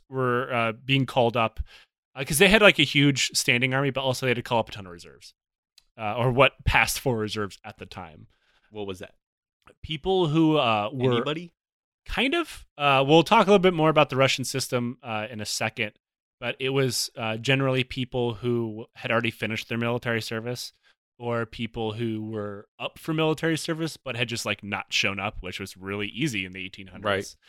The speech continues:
Speaker 1: They actually would make an attempt to bring you back into the army.
Speaker 2: Oh, you have two legs.
Speaker 1: <laughs> "I see you have all your fingers. I see you're chewing one off. You're still good in our book."
Speaker 2: Yes.
Speaker 1: Um, the problem was you can't, like, move around tens of thousands, hundreds of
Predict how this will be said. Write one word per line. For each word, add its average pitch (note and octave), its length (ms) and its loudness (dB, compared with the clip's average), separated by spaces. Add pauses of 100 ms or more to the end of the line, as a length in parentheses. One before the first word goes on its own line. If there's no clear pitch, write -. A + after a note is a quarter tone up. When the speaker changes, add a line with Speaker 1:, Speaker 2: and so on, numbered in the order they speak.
(240)
Speaker 1:
They A#2+ 60 0
actually C3+ 300 6
would B2+ 140 4
make B2+ 280 2
an A#2 80 2
attempt A2 420 -2
to A#2 140 -12 (400)
bring G#2+ 180 -4
you F#2 140 -14 (100)
back G2 240 -14
into F2+ 120 -16
the E2+ 160 -20
army. D2+ 120 -20
Speaker 2:
Oh, D3 160 -4
you C3+ 140 -4
have B2+ 120 -4
two - 160 -6
legs. - 460 -6 (380)
Speaker 1:
<laughs> - 420 -18
"I C3+ 80 -2
see A3 220 2
you C4+ 100 8
have A3 140 6
all G#3+ 160 10
your F3 160 6
fingers. A2+ 520 0 (160)
I B2+ 60 -10
see C3+ 160 -4
you're C#3 80 2
chewing F3+ 500 2
one D3 160 4
off. A#2+ 440 4
You're C3 160 -4
still B2+ 260 2
good G#2 220 0
in G2 100 -6
our F2+ 140 -8
book." - 240 -20
Speaker 2:
Yes. F#2+ 120 -18 (1080)
Speaker 1:
Um, G#2+ 600 2 (500)
the E3 80 -8
problem A3 220 4
was F#3+ 180 4
you E3 120 -4
can't, A3 220 0
like, C#3+ 180 -2
move C3+ 280 2
around A2 420 0
tens A2 200 -8
of G2+ 80 -16
thousands, G#2 340 -2
hundreds G#2+ 220 -12
of G2+ 100 -18